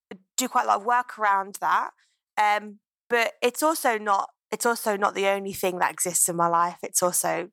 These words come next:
you know, just, like, one of other things. I also am a stand-up comic and a, and a, and an arts producer. But I think the,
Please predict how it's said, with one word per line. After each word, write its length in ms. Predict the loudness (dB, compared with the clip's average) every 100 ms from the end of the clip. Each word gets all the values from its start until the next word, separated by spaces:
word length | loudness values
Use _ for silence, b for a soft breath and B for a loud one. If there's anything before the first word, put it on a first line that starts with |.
| _
you 80 | -4
know, 140 | 0 0
just, 220 | 0 -2
like, 100 | 0
one 240 | 2 0
of 160 | 0 0
other 220 | 0 0
things. 460 | -2 -4 -4 -2 0
I 100 | 2
also 440 | 2 2 0 0 -4 B B B B B -4
am 140 | -2
a 60 | 0
stand-up 400 | 0 0 -2 -2
comic 560 | 0 0 -2 -6 -16 -6
and 280 | 0 0 0
a, 300 | 0 0 0 -2
and 200 | -4 -2
a, 140 | -6 -4
and 140 | -4
an 80 | 0
arts 240 | 0 0
producer. 680 | -4 -8 -6 -2 0 2 0 -4 B B B B -2
But 100 | 0
I 40 | 0
think 400 | 0 -2 -4 0
the, 320 | 2 4